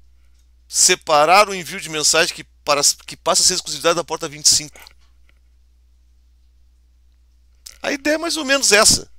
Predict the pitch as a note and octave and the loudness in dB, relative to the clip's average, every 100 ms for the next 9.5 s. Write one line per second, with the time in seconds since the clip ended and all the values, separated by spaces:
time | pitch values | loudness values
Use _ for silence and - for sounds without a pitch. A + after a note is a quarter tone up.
0 | - - F#2+ - - _ _ _ - A#2+ | -16 -4 -4 -4 -10 _ _ _ -6 -2
1 | C3+ C3+ C3+ F3 F3 A#2+ A2 - - - | -2 -4 -8 -8 -6 -4 -2 -4 -8 -16
2 | - _ - - - _ _ _ _ _ | -20 _ -20 -20 -20 _ _ _ _ _
3 | _ _ _ - - - - C#3 D3 E3+ | _ _ _ -20 -20 -20 -14 -12 -2 2
4 | D3 A#2 B2+ C3 - F3+ - D#3+ B2+ A#2 | 2 2 0 -2 -2 -2 -2 -4 -6 0
5 | F3 - - - _ _ _ _ _ _ | 0 -2 -12 -14 _ _ _ _ _ _
6 | _ _ _ _ - C#3+ C#3+ - B2 C#3+ | _ _ _ _ -10 -4 -2 2 0 0
7 | C#3+ D3+ D#3 _ _ _ _ _ - B2+ | -6 -6 -8 _ _ _ _ _ 0 0
8 | C3 _ _ D3+ - - E3+ D3 C#3+ - | 0 _ _ -2 0 0 -2 -10 -6 -4
9 | A#2 G2+ - - | -2 -2 -6 -12